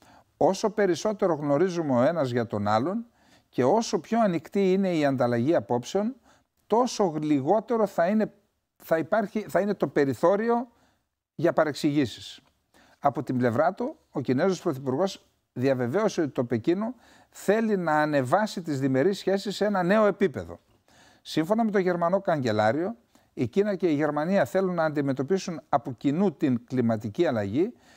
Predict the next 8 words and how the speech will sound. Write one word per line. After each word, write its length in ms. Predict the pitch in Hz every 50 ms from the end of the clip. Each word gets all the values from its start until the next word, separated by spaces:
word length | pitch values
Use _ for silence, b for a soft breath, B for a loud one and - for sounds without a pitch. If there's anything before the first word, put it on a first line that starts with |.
| b b b _
και 140 | - 151
να 180 | 147 147 143 135
προωθήσουν 600 | - 139 139 135 127 - - 233 214 - 233 180
τη 120 | - - 147
συνεργασία 640 | - - 143 135 127 127 120 120 110 - 202 208 196
στον 360 | - - - 180 165 143 -
περιβαλλοντικό 760 | - 147 139 143 127 131 131 131 127 120 113 107 - 196 190
τομέα. 440 | - 156 143 139 135 110 85 82